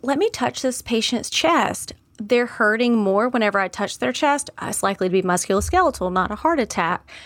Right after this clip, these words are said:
which, of course, in all areas of nursing, there's never, like, a cookie cutter, but there are boxes that you just get used to checking mentally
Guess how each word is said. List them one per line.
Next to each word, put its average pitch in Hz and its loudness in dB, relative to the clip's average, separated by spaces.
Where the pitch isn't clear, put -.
which, 269 2
of 262 -2
course, 196 2
in 208 0
all 254 4
areas 208 2
of 190 -2
nursing, 190 0
there's 196 2
never, 214 2
like, 208 -2
a 180 -2
cookie 320 0
cutter, 359 2
but 277 2
there 320 4
are 254 2
boxes 202 0
that 180 -4
you 208 2
just 202 -4
get 196 2
used 196 0
to 196 -6
checking 214 0
mentally 294 0